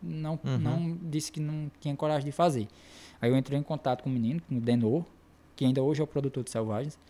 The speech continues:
Speaker 1: e expliquei pra ele e tal, aí ele foi me dizer, tipo, eu nunca, eu nunca tinha feito um show. Porque eu tinha feito um show
Speaker 2: Foi a primeira produção de fora, assim, que tu
Speaker 1: De fora,
Speaker 2: fez.
Speaker 1: sim.
Speaker 2: Grande, né? Pro-,
Speaker 1: Grande.
Speaker 2: primeira produção de uma banda de nome.
Speaker 1: Sim.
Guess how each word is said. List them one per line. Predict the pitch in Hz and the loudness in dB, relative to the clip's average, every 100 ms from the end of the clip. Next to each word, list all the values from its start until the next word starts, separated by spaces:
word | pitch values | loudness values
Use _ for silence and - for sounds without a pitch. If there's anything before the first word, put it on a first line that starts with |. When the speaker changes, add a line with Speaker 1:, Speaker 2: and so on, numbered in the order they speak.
| - - - - - - | -20 -20 -20 -20 -20 -6
Speaker 1:
e | 135 | 0
expliquei | 151 - 226 226 214 | 0 0 -4 0 0
pra | 208 202 | 2 2
ele | 202 202 | 2 0
e | |
tal, | 180 196 202 196 | 2 4 6 6
aí | 185 | 4
ele | 208 | 4
foi | 233 | 2
me | 262 | 0
dizer, | 277 330 302 202 | 2 2 4 4
tipo, | 202 185 | 2 2
eu | 185 | 2
nunca, | 196 214 240 - - - - | 2 2 0 0 -10 -8 2
eu | 160 | 4
nunca | 208 220 | 4 2
tinha | 170 139 | 2 0
feito | - 127 120 | 2 0 0
um | 120 | -4
show. | - 104 101 - - - - | -4 -4 -6 -14 -20 -20 -20
Porque | - 180 185 | -4 -2 0
eu | 160 | 2
tinha | 226 202 | 4 4
feito | 196 180 | 4 4
um | 240 | 2
show | - 170 202 254 | 2 4 4 8
Speaker 2:
Foi | 185 | 8
a | |
primeira | 202 214 214 233 | 10 8 8 6
produção | 233 - 226 233 - 220 | 10 10 10 6 4 4
de | 220 | 6
fora, | - 113 92 | 6 8 8
assim, | 78 - 78 | 4 0 -2
que | - | 4
tu | 170 | 6
Speaker 1:
De | |
fora, | - 180 | 10 12
Speaker 2:
fez. | 202 214 | 10 8
Speaker 1:
sim. | 170 127 | 4 12
Speaker 2:
Grande, | 160 156 117 107 | 12 12 10 4
né? | 139 180 | 4 4
Pro-, | - 156 | 6 8
Speaker 1:
Grande. | 190 | 10
Speaker 2:
primeira | 180 220 | 12 12
produção | 233 233 202 220 | 12 8 8 6
de | 220 | 8
uma | 208 | 8
banda | 202 196 | 8 8
de | 185 180 | 4 6
nome. | 165 117 92 | 6 8 6
Speaker 1:
Sim. | 90 175 131 | 6 6 6